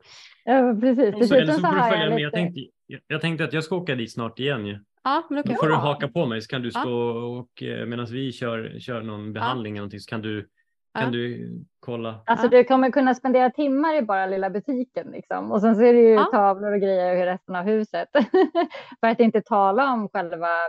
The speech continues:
Speaker 1: mitt behandlingsrum eller där jag tar mina klienter. Det är ju som en liten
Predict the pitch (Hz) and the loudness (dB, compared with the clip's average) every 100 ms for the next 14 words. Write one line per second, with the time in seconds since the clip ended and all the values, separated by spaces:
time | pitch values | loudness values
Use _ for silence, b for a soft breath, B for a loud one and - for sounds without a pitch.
0 | 170 165 175 180 180 170 165 165 196 180 | -6 -12 -6 -6 -6 -6 -6 -4 -2 0
1 | 165 170 165 165 170 165 170 165 165 165 | 2 2 2 2 0 0 -4 -4 -8 -4
2 | 190 220 233 - - - - 185 185 190 | -2 0 0 -4 -8 -6 -8 -4 2 4
3 | 214 202 185 175 165 165 160 160 160 160 | 4 4 0 -4 -10 -4 -4 -4 -10 -10